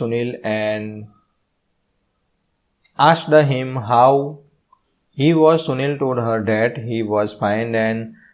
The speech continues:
thanked her. He inquired her if, if she was free. Then Priyanshi agreed and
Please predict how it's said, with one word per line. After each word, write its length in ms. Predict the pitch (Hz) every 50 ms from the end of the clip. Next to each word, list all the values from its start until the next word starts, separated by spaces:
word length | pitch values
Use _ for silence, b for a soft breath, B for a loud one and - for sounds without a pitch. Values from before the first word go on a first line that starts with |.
| B B - -
thanked 300 | 139 151 165 165 170 147
her. 420 | 139 127 127 131 139 143 156 156 156 - - _ _ _ _
He 140 | 127 127 131 147 - - 147
inquired 500 | 139 135 131 147 151 151 151 156 160 156
her 440 | 131 120 113 107 110 110 107 117 131 - - _ _ _ _ _ _ _ _ _ _ _ _ _ _ _ _ _ _ _ _ _ _ _ -
if, 140 | 156 175 175 - - - _ _ _ _ _ _ _ _ _ _ _ _ _ _ _ _ _ _ _ _ _ _ _ _ _ _ _ _ _ _ _ -
if 100 | 175 175
she 280 | 175 - - 175 165 147
was 320 | 143 135 139 139 143 143 - - - - - _ _ _ _ _ _ _ _ _ _ _ _ _ _ _ -
free. 440 | 143 147 156 165 165 170 165 165 _ _ _ _ _ _ _ _ _ _ _ -
Then 520 | 120 131 131 135 143 151 156 160 165 165 - _ _ _ _ _ _ _ _ -
Priyanshi 580 | 135 147 160 170 170 170 165 170 175 170 151 127 120
agreed 280 | 117 123 135 147 151 147
and 460 | - 110 113 120 123 131 147 160 165